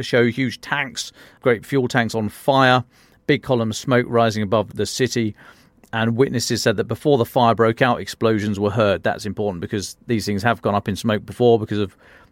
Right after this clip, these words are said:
poor handling and what have you. But if you hear explosions beforehand, then it's, it is almost likely and almost certainly an attack.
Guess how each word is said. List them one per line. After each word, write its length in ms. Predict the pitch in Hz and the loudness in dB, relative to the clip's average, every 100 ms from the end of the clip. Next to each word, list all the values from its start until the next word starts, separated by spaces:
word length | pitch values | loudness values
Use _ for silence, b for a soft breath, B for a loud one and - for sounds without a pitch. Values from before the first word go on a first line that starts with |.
| _ | _
poor 240 | - 120 110 | 0 2 4
handling 380 | 120 107 110 | 2 2 0
and 100 | 107 | 0
what 140 | 110 98 | -2 0
have 120 | 107 | 0
you. 100 | 113 | 2
But 140 | 113 | 0
if 120 | 107 113 | -2 -2
you 120 | 110 - | -6 -4
hear 180 | 131 120 | -2 0
explosions 540 | 113 - 123 117 107 | 0 0 0 2 -2
beforehand, 560 | 101 110 127 107 104 98 | -6 -4 0 2 2 0
then 100 | 101 | -2
it's, 160 | 92 - | -4 -8
it 140 | - 104 | -6 -4
is 220 | 104 92 - _ - | -4 -6 -14 _ -8
almost 280 | 117 98 101 | -4 -2 0
likely 320 | 107 78 98 | 0 0 -2
and 200 | 92 95 _ 120 | -2 -6 _ -6
almost 380 | 107 127 107 | -4 -2 -2
certainly 220 | 110 95 101 | -2 -2 -2
an 60 | |
attack. 380 | 95 110 123 - | -4 -2 -2 -4